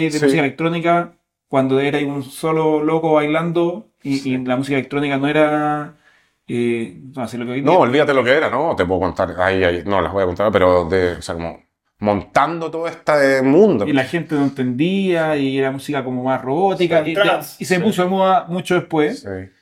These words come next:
Speaker 1: Después, eh, haciendo que la, que la prensa escrita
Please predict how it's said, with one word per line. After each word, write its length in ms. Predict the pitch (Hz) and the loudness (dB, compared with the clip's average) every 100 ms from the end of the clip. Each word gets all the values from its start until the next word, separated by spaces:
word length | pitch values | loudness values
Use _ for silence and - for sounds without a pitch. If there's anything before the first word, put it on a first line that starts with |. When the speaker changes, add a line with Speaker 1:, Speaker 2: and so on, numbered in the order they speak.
| _ _ | _ _
Speaker 1:
Después, 720 | 135 - - 165 175 180 180 - | -6 -4 2 4 4 2 -2 -4
eh, 760 | 147 143 139 135 131 127 127 120 113 - - | -2 0 2 2 0 -2 -2 -6 -10 -16 -4
haciendo 580 | 127 - 165 170 180 | -4 -2 0 0 0
que 140 | 170 156 | 0 0
la, 380 | 139 131 131 _ | 0 -2 -4 _
que 480 | 135 127 123 123 123 | -6 -4 -6 -10 -8
la 140 | 123 | -6
prensa 400 | 123 170 170 160 | 0 0 0 0
escrita 800 | 156 - 170 190 170 165 180 269 | -2 2 2 2 2 2 0 -6